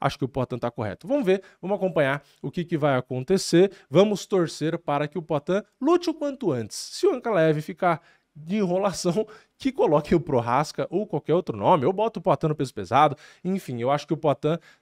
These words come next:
está correto em querer lutar rápido. Ele já tá numa fase ali que ele não tem cinco, dez anos ali pela frente, num alto rendimento. Então ele não pode ficar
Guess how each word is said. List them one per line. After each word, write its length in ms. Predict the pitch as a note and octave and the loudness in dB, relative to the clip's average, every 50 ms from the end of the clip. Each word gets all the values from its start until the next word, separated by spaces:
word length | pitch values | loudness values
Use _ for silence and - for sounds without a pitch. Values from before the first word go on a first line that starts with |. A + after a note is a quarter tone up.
| _ | _
está 320 | - D#3 - - - A3 A3+ | -8 -8 -4 -2 -2 -2 0
correto 420 | - F3+ D3 C3+ C#3+ D3+ - - | 0 0 0 2 0 -2 -2 -4
em 60 | D#3+ | -6
querer 280 | D3+ - C#3+ C3+ D3+ D#3+ | -4 -2 -2 -2 -2 -2
lutar 600 | C#3+ C3 C3+ - E3 D#3 C#3 C#3 - - E3+ F#3 D#3 A#2 | -4 -6 -10 -8 -6 -6 -6 -4 0 2 2 2 2 0
rápido. 680 | - - B2+ C#3 D#3 D#3+ - - A#2+ A2+ G#2 G2+ G2+ - | -4 -2 2 2 2 2 2 -2 -6 -6 -6 -8 -8 -6
Ele 160 | A#2 B2 C3 | -4 -4 -2
já 200 | C3+ C#3 D#3+ E3 | 2 4 4 4
tá 420 | E3 - - - E3 E3 F#3 G3 G#3+ | 2 0 2 4 6 6 6 6 2
numa 260 | G#3 G#3 G#3 F#3+ E3+ | 2 2 2 2 2
fase 400 | - - E3+ E3 F3+ F3 D3 D#3+ | 2 0 2 2 2 2 0 0
ali 180 | D3 D#3+ G#3 | -2 -2 -4
que 120 | G#3 - A#3+ | -4 -4 -4
ele 120 | A3+ A#3+ | -4 -2
não 160 | A#3+ D4 D#4+ | -4 -4 -4
tem 320 | D#4 - - A3+ B3 B3 G#3+ | -4 0 0 0 2 2 -2
cinco, 400 | - - - G#3 A3 A3+ - G#3 | -4 -4 -4 -4 -6 -4 -6 -4
dez 380 | D3 - - G#3 G#3+ E3 C#3 | 0 0 0 0 0 -2 -2
anos 300 | D3+ E3+ F#3 F3+ E3 C#3 | 0 0 2 0 0 0
ali 100 | C#3 C3 | 0 -2
pela 240 | C3+ - C3+ C3 A#2+ | -2 -2 -2 -2 -2
frente, 480 | - - C3 C#3+ E3+ F3+ F3 - - F3 - - - _ - | -4 -2 0 2 2 2 0 -2 -6 -8 -10 -14 -18 _ -2
num 260 | D#3+ F3+ G3 F#3 F3 | 0 0 4 6 6
alto 300 | E3 E3+ G3 G3 - F#3 | 8 8 6 4 2 0
rendimento. 800 | E3 F3+ F#3 F#3 D#3 F#3 F3 C3+ C3 D3+ E3 D#3 - - G#2 - | 0 0 -2 -2 -4 -4 -4 0 0 0 0 0 -2 -6 -8 -8
Então 320 | B2 C3 B2 - D3 E3+ | -8 -6 -4 -2 0 0
ele 100 | F3 F#3+ | 0 0
não 160 | G3 B3 C4+ | 0 -2 -2
pode 480 | A#3+ - _ - - D#3 G3+ F#3+ C#3 C#3 | -4 -4 _ 4 6 8 8 6 4 -2
ficar 400 | - - B2 - - A#2 A#2+ | -6 -6 -8 -6 -4 -4 -4